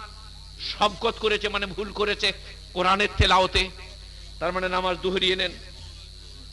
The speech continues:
বুঝতে পারে নাই। আমি তখন বললাম, "পহলি রাকাত মে আয়াত ছুট গই হ্যায় और ছোটি সি আয়াত থি, নামাজ নেহি হুই, দোহরা লিজিয়ে।" তখন ইধারে উধারে মুক্তাদিরা দেখতে লাগলো।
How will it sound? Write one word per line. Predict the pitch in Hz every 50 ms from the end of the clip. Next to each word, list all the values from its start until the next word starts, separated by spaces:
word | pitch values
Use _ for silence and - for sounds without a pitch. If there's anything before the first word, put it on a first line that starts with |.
| - - - - - - - - - -
বুঝতে | - 139 170 196 - - 175
পারে | 185 180 175 170 -
নাই। | 175 170 170 170 - - - - - - - - - - - - - - - - - - - - - -
আমি | 143 160 170 185
তখন | 185 196 196 196 196 180
বললাম, | 180 185 185 190 185 180 175 165 139 - - - - - - - - - - - - - - - - -
"পহলি | 151 147 156 165
রাকাত | 165 165 160 - 165 156 151 131
মে | 147 156
আয়াত | 151 143 143 151 143 -
ছুট | - 151 143 143
গই | 151 160 165 170 156
হ্যায় | 143 143 147 143
और | 143 143 -
ছোটি | - 151 151 151
সি | 143 - 156 147
আয়াত | 139 139 147 143 - -
থি, | 160 151
নামাজ | 143 131 131 135 139 135 - 113
নেহি | 139 139 180 170
হুই, | - 147 151 143
দোহরা | 123 147 143 123 147 143 135
লিজিয়ে।" | 127 139 131 120 135 143 135 - - - - - - - - -
তখন | - 214 208 196
ইধারে | 196 190 180 180 185
উধারে | 190 180 170 180 175 180
মুক্তাদিরা | 175 175 170 - - 180 175 175 170 170
দেখতে | 156 - - - 175 175
লাগলো। | 170 170 160 160